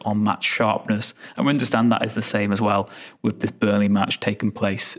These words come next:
in midweek. It's not a case of Eric Ten Hag playing his first teamers or those who started against Tottenham at the weekend,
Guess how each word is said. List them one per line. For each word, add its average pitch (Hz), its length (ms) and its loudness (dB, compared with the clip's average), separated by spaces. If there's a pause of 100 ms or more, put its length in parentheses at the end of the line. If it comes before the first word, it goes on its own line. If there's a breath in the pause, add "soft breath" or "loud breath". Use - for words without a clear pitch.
in 107 160 2
midweek. 101 680 -2 (100)
It's 131 140 0
not 151 120 0
a 127 60 -4
case 131 380 0
of 120 100 2
Eric 113 200 0
Ten 117 160 0
Hag 113 440 2 (320 soft breath)
playing 113 380 4
his 110 160 -2
first 117 340 2
teamers 107 440 4
or 104 60 0
those 107 340 2
who 107 100 2
started 107 420 0
against - 300 -2
Tottenham - 320 0
at 113 60 -2
the 120 80 0
weekend, 110 520 0